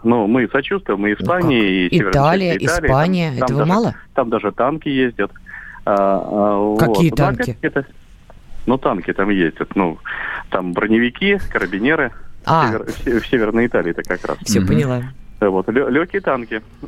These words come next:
Speaker 1: <laughs> против коронавируса. А, но это тоже явление временное, и оно пройдёт со временем. Правда, по экономике Италии это у-, у-, ударит,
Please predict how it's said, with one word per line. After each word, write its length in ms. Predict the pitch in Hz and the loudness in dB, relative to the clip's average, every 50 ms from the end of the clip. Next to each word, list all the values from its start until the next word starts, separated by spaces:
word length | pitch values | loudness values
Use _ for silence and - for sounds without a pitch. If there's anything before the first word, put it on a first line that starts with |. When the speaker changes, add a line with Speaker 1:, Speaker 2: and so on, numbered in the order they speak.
| - - | -8 -4
Speaker 1:
<laughs> 840 | - - - 190 175 120 - 165 139 - 202 220 - - 202 - | -2 0 2 0 0 0 -2 -4 -4 -4 -6 -10 -8 -10 -10 -6
против 220 | - 156 139 143 135 | -4 -4 -4 -4 -2
коронавируса. 720 | - 147 143 139 139 139 135 117 90 87 78 - - 78 - - - - - - - - - - - | -2 0 0 0 0 0 0 0 0 -2 -4 -6 -8 -14 -14 -12 -16 -14 -12 -12 -10 -12 -10 -4 0
А, 300 | - 104 104 98 95 101 | 2 2 4 4 4 4
но 260 | 120 151 185 170 - - | 4 4 4 2 -2 0
это 320 | 165 196 196 - - - | 0 0 0 0 -2 -4
тоже 420 | 95 - 107 98 92 - 113 107 101 - - - - | 0 2 2 2 2 2 0 -2 -2 -4 -10 -8 -6
явление 500 | 113 104 120 123 135 135 113 110 107 104 | -4 0 2 4 4 4 4 4 2 2
временное, 420 | 120 156 180 180 165 113 101 98 | 4 2 2 2 2 2 4 2
и 40 | 107 | 2
оно 140 | 120 131 135 | 2 0 0
пройдёт 400 | - 139 131 107 104 95 90 - - - - - - - - - - - - - - - - - - - - - | 0 0 -2 0 -2 -4 -6 -6 -10 -20 -20 -20 -20 -20 -20 -20 -20 -20 -20 -20 -18 -16 -14 -16 -16 -12 -4 -2
со 80 | 113 | 0
временем. 400 | 104 107 110 98 92 92 90 90 85 | 0 2 2 2 2 4 2 2 0
Правда, 500 | - 131 135 131 131 127 123 120 123 117 - | 0 -2 0 0 0 0 2 0 -2 -2 -2
по 300 | - 131 127 123 110 - - | 0 2 2 2 0 -2 -2
экономике 480 | 120 120 - 139 139 127 120 110 - | -6 -4 -2 0 0 0 0 0 -2
Италии 260 | 123 - 127 120 113 110 | 0 0 2 2 2 2
это 220 | 110 - 110 104 - - - - - | 2 0 -2 -2 -2 -10 -20 -14 -8
у-, 180 | 113 113 - - | -6 -6 -4 -2
у-, 260 | - 120 113 107 131 | 0 2 2 4 4
ударит, 340 | 131 127 123 123 120 110 - | 4 4 2 0 0 -2 -4